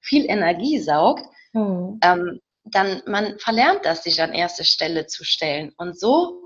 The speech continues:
Speaker 1: ist es aber wirklich mal bewusst, man investiert in sich und man stellt sich an erster Stelle und du gibst einem dann noch den Raum, dass man es auch wirklich darf. Also man
Speaker 2: Mhm.
Speaker 1: kriegt von dir eigentlich eher so eine Erlaubnis dazu,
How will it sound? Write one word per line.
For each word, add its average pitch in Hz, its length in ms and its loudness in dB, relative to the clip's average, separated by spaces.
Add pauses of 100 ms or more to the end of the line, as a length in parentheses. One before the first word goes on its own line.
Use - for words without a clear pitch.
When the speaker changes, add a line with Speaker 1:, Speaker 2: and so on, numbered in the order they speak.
(120)
Speaker 1:
ist 220 160 -4
es 240 180 -6
aber 185 300 2
wirklich 220 340 -4
mal 180 180 0
bewusst, 180 580 -8
man 165 160 -4
investiert - 600 -6
in 180 160 -4
sich 233 280 0
und 175 140 -4
man 156 140 -8
stellt 185 280 -2
sich - 200 -4
an 165 120 -6
erster 160 300 -12
Stelle 196 400 -2 (320)
und 190 200 -2
du 254 280 2
gibst 226 320 -4
einem 196 280 2
dann 196 180 4
noch 196 220 -2
den 170 180 -2
Raum, 185 360 4 (180)
dass 208 200 -2
man 202 120 0
es 202 160 -4
auch 196 180 0
wirklich 214 440 -2
darf. 160 420 2
Also 185 320 2 (240)
man 220 120 4
Speaker 2:
Mhm. 202 40 2
Speaker 1:
kriegt 196 260 -2
von 190 140 -2
dir 202 180 4
eigentlich 208 440 2
eher 214 200 4
so 185 120 -4
eine 202 220 0
Erlaubnis 175 720 0
dazu, 180 580 -2